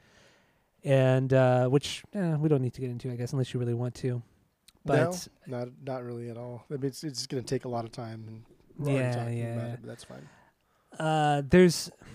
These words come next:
Speaker 1: yeah, overall, th-, it's, it's like I said, like I said, a lackluster record. It does have a lot of the same dynamics and, and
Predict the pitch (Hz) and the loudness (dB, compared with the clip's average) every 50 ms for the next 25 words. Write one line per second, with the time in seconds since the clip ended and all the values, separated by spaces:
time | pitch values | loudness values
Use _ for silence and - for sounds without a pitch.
0 | - - - - 185 185 190 185 185 202 190 202 202 202 196 190 175 175 175 - | -20 -8 -2 2 4 4 4 4 4 4 8 10 10 10 8 6 4 2 2 0
1 | - 180 180 170 - - - 160 160 160 156 - 160 147 - - 139 135 - 151 | 2 0 0 0 0 0 0 2 2 4 4 4 4 4 4 2 -2 0 0 0
2 | 143 143 - 139 123 120 123 139 156 170 - 180 175 160 - - 170 156 151 147 | 0 0 0 0 0 0 0 2 0 2 4 4 2 2 4 4 4 4 6 4
3 | 143 - 160 151 143 151 147 135 175 190 180 190 202 196 185 170 156 151 160 156 | 4 4 4 4 4 4 4 6 8 8 8 8 6 6 6 6 6 6 4 4
4 | 151 147 135 - 151 139 139 135 139 131 127 131 135 143 143 139 139 131 - - | 2 0 0 0 -2 -4 -2 -4 -4 -4 -4 -2 0 0 0 0 0 -2 -4 -8
5 | 131 123 123 123 135 139 135 127 123 | -8 -8 -8 -10 -10 -10 -8 -10 -10